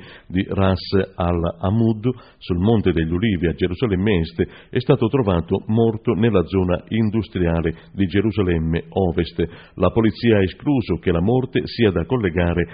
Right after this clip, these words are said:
a un atto criminale e propente invece per il suicidio. I resti, tuttavia, ha spiegato il portavoce della polizia, Rosfeld,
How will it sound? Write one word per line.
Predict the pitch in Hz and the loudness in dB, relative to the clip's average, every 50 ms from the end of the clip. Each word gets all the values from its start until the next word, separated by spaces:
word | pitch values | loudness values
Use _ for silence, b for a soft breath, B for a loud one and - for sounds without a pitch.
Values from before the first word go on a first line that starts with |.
| B B B B | B B B B
a | - 92 | 0 2
un | 101 104 104 | 2 4 2
atto | 95 92 - - 92 | 0 0 0 -2 -2
criminale | 80 - 117 127 113 101 90 90 87 85 80 85 82 | 0 0 -2 0 0 0 0 0 0 0 0 -2 -4
e | - - - 87 85 82 80 - - | -4 -4 -2 0 0 0 0 -2 -4
propente | 80 104 110 104 - - 117 117 117 117 120 113 - 127 120 - - | -2 -2 -2 0 0 0 0 0 2 0 -2 -2 0 -2 -2 -2 -4
invece | 104 110 113 - - 82 80 73 - - - - | -4 -4 -4 -2 -2 -4 -4 -2 -4 -8 -8 -4
per | - 95 87 | -2 -2 0
il | 92 90 90 90 - | 0 0 -2 -2 -4
suicidio. | - - - 120 117 104 - - 87 78 73 73 80 73 B B B B B B B | -4 -4 -4 -2 -2 -2 -2 -6 -6 -6 -4 -6 -6 -8 B B B B B B B
I | - 101 | 0 4
resti, | 110 127 123 113 - 131 | 6 6 4 4 2 0
tuttavia, | 110 107 101 - 98 95 107 107 92 | 0 0 0 0 0 0 2 0 0
ha | |
spiegato | 85 - - 98 90 101 95 95 90 | 0 0 -2 -2 0 2 0 0 0
il | 92 78 | -2 -2
portavoce | - 92 80 - 98 85 98 101 95 - 92 | -4 -8 -4 -2 -2 0 2 0 0 0 0
della | 82 90 82 85 82 | 0 0 0 0 -2
polizia, | 82 92 87 82 80 - - - 107 101 98 95 92 90 B B B B B B | -2 -2 -2 -2 -2 -4 -4 -2 0 2 2 2 2 2 B B B B B B
Rosfeld, | 73 85 90 104 107 101 - 98 85 - - 95 92 92 90 82 92 95 - - - - - | -4 -2 2 2 2 0 0 -8 -6 0 2 2 2 2 2 0 -2 -4 -6 -6 -20 -20 -20